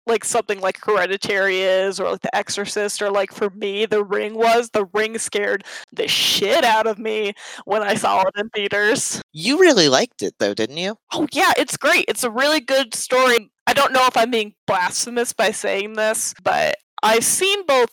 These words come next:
Speaker 1: the Japanese version and the American version, and I just, I, they're both good, but I personally prefer the American version.
Speaker 2: Really?
Speaker 1: It reminds me a lot of Hereditary, where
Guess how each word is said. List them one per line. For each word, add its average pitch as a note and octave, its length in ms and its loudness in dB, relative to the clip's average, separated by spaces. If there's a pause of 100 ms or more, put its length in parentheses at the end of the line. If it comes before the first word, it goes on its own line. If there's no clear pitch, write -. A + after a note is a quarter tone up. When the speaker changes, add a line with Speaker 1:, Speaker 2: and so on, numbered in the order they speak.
Speaker 1:
the - 80 2
Japanese F#3 680 -2
version G3 360 -4
and F3+ 180 -4
the F3 80 -4
American F3+ 460 -4
version, E3 440 -6 (100)
and F#3+ 140 -6
I F#3+ 120 0
just, G3 180 -8 (380)
I, F#3+ 160 2
they're A#3 120 2
both C#4 260 -2
good, G#3+ 260 2 (120)
but A#3+ 100 2
I G3 80 2 (120)
personally A3 440 -4 (180)
prefer A3 1080 -2 (360)
the C4+ 140 -2
American C4+ 560 -2
version. C#4 720 -2 (140)
Speaker 2:
Really? B2+ 500 -2 (100)
Speaker 1:
It G3 140 2
reminds A#3+ 300 0
me B3+ 60 -2
a A#3 40 -2
lot G#3+ 180 2
of G#3 120 -4
Hereditary, A#3+ 840 0
where F#3+ 460 0